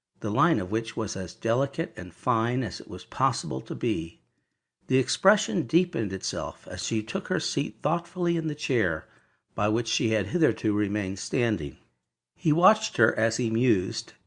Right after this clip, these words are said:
and the moment she raised her eyes again, went on, "In your adopted country, I presume, I cannot do better than address you as a young English lady,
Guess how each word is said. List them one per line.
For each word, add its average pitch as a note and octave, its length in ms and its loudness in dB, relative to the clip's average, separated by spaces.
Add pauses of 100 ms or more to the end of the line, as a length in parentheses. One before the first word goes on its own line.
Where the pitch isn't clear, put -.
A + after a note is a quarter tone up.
(140)
and A2+ 140 -4
the A2 60 -4
moment D#3 360 0
she F3 180 -2
raised C3 340 2
her A#2+ 160 -2
eyes E3 320 4
again, F#2+ 520 -6
went C3 220 0
on, B2 360 0 (440)
"In G#3+ 160 2
your D#3 160 6
adopted F3 600 2
country, F3 460 2
I G2+ 120 2
presume, G#2+ 520 0
I C#3 140 2
cannot C#3+ 460 0
do F#3 120 4
better C#3+ 360 4
than A#2 160 -2
address C#3+ 460 0
you A#2+ 140 0
as B2 140 -2
a B2 60 -2
young C3+ 360 2
English F3 520 0
lady, D#3 500 2